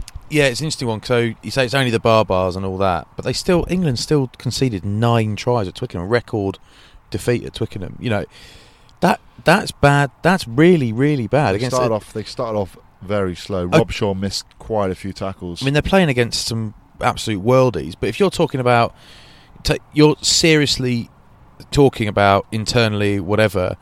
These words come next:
Speaker 1: taking on the best teams in the world, including New Zealand at the World Cup next year. I mean, that is way off.
Speaker 2: It's, it's,
Speaker 1: Way
Speaker 2: it's hard
Speaker 1: off.
Speaker 2: to, like, yeah, you look at, you look at the missed tackles because that's how tries come.
Speaker 1: Yeah.
Speaker 2: Um,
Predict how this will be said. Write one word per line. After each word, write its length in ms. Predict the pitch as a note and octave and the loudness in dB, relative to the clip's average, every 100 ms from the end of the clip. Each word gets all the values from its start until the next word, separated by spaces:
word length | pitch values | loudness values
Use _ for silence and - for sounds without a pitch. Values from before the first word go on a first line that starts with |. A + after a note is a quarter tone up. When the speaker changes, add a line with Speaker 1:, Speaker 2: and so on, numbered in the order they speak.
| - - - - _ _ _ - | -16 -20 -20 -20 _ _ _ -2
Speaker 1:
taking 400 | C3 A#2 A2+ A2 | 2 2 2 2
on 300 | G#2+ G2 G2 | 2 2 0
the 60 | G2+ | 2
best 240 | G#2+ - | 2 0
teams 200 | A2 G2 | -4 -4
in 60 | G2 | -2
the 80 | |
world, 240 | G2+ G#2+ F#2 | 2 2 2
including 400 | - G#2+ F#2+ F#2+ | 0 -2 -2 -2
New 140 | F#2 | -2
Zealand 400 | F2 G2+ F#2 F2 | 0 2 0 -2
at 60 | - | -4
the 60 | |
World 240 | F#2+ G2 F2+ | 2 2 2
Cup 300 | - F2+ - | -2 -2 -2
next 300 | G2 E2+ - | -6 -6 0
year. 300 | G2+ E2+ E2 - - - | 0 0 -2 -8 -10 0
I 160 | B2+ | 2
mean, 420 | C3 B2+ B2 B2 A#2 - - - | 2 0 -2 -6 -8 -16 -20 -2
that 240 | C#3 A3 - | 2 2 2
is 240 | A#2+ G#2 F#2 | 0 0 -2
way 440 | F#2 D#3 C#4 C#3+ | 2 4 4 2
off. 240 | - - | -2 -6
Speaker 2:
It's, 140 | - - | -8 -6
it's, 240 | - - - - B2+ | -6 -8 -12 -18 -6
Speaker 1:
Way 300 | C#3+ B3+ D#4 | 4 6 8
Speaker 2:
it's 80 | D3 | 8
hard 20 | C3 | 6
Speaker 1:
off. 80 | - | 2
Speaker 2:
to, 100 | A#2 | -2
like, 160 | G#2+ | -2
yeah, 220 | C3+ C3 G2 - | 2 2 0 -4
you 140 | D#3 D#3 | -2 2
look 180 | G#2+ D#3+ | 2 2
at, 80 | |
you 140 | A#2 D#3+ | -2 -2
look 120 | D#3+ | 0
at 60 | C3+ | -2
the 80 | |
missed 220 | A#2 A#2+ - | -2 -4 -2
tackles 380 | A#2+ - F2 - | -4 -4 -8 -8
because 260 | F#2+ G#2+ | -8 -6
that's 160 | A#2 G#2+ | -6 -4
how 100 | G2 | -6
tries 340 | - F#2+ F2+ | -4 -6 -6
come. 260 | - F2+ E2 - | -8 -10 -12 -4
Speaker 1:
Yeah. 180 | D3 G2+ - - | -2 -2 -6 -8
Speaker 2:
Um, 500 | F#2 F#2 F#2 F#2 | -4 -2 -4 -6